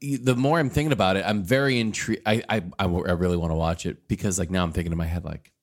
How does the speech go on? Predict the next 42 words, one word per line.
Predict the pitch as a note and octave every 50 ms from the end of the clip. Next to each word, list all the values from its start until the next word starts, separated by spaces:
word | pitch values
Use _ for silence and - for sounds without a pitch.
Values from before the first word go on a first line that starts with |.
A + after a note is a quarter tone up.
| _ _ _ _ _ _ _ _
how | _ - G#2+ G#2
does | A#2 - -
two | - - - - -
cannibals | - - G2 F#2 F#2 E2 F2 F2 E2+ D#2 E2+
meet | F2+ F2 -
and | E2+ -
fall | - E2+ E2+ E2+
in | E2
love? | E2+ G#2+ G2+ - - - - -
Like, | - - _ _ _ _ -
do | - F2+
they, | E2 F2 E2 E2 - _ _ - _ -
are | F#2+
they | F#2 E2+
finding | - - - F#2 E2 E2 F2 F2+ F#2 G#2 A2 A2+ B2 B2+
dead | B2 B2+ B2 B2 A#2+
bodies? | A#2 B2 A#2+ A#2+ B2 B2+ B2+ G#2+
Are | G2
they | D#2+ F2
paying | E2 - - F#2+ F#2+ F#2+ F2
people | - F#2+ - F#2+
to | F#2 - -
give | - F#2+ F#2+ G2
them | A#2+ B2 B2+
dead | C3+ B2 A#2
bodies? | B2 B2 B2+ B2+ B2+ G#2 G#2
Are |
they | E2+ F2+ E2
killing | - - - - F#2 F2+ G2 A2+ C3+
people | C3+ - D3 D3+ D3 E3+ E3 E3+ E3+ E3+ - _ - - _ -
to | - C3
then | C#3 C#3+ -
eat | B2+ C#3+ C3
on | C#3+ C#3+
the | C#3+ C3+
dead | C#3+ C#3
body? | C#3 C#3+ C#3+ D#3+ D#3+ - - - -
And | - D#3 D#3+
why | E3+ F3+
are | G3 F#3+
they, | G3 G3+
like, | F#3+ F3+ E3 - -